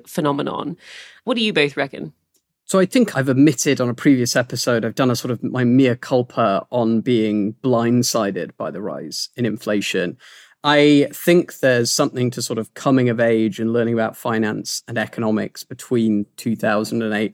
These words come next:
Speaker 2: and now that made the idea of the resumptions of inflation really hard to believe. No shortage of people said it a, a number of times between two thousand and eight and twenty twenty. It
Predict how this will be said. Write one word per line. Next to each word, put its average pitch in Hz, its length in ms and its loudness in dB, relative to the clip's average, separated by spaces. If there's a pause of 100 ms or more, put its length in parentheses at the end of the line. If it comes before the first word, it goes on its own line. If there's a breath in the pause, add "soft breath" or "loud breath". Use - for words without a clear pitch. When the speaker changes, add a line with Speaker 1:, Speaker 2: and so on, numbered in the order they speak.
Speaker 2:
and 110 380 -8
now 110 540 -4 (320 loud breath)
that 143 80 6
made 160 260 6
the 151 140 6
idea 135 340 4
of 123 80 2
the 120 120 -4
resumptions 117 840 -2
of 113 80 -8
inflation 110 580 -6
really 107 240 -4
hard 107 340 -2
to - 80 -18
believe. 113 520 -2 (360 soft breath)
No 160 220 8
shortage 131 420 0
of 110 120 -8
people 107 300 -6
said 107 200 -4
it 95 140 -8
a, - 440 -10
a - 40 -10
number 123 340 2
of 101 80 -4
times 107 320 -4
between 110 300 -10
two 110 180 -10
thousand 104 380 -4
and 101 80 -6
eight 101 180 -8
and - 160 -14
twenty 110 320 -6
twenty. 165 580 4
It 135 60 -6